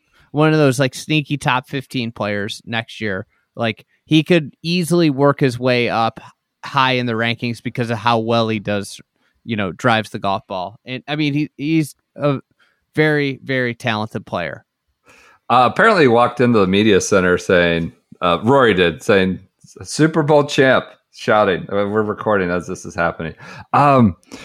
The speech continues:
Speaker 2: can I just whisper this for a second? 'Cause I'm seeing the P G A Tour tweet.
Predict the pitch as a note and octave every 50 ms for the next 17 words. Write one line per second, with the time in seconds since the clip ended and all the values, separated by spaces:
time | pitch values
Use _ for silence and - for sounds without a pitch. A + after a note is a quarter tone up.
0 | - - - - - - A#2+ B2+ C#3+ D3+ C3+ - G#2 G2+ G#2 A2 - - A#2+ A2+
1 | A2 A2 G#2+ - - - G#2+ G2 - - - G2+ - - G#2+ - - - G2+ F2+
2 | E2+ E2 D#2+ - G2 F#2 F2 E2+ - - F#2+ F2 D#2+ F2+ F2 E2+ - - - F#2
3 | F2+ F2+ - - F#2+ F#2 F2+ F2+ F#2+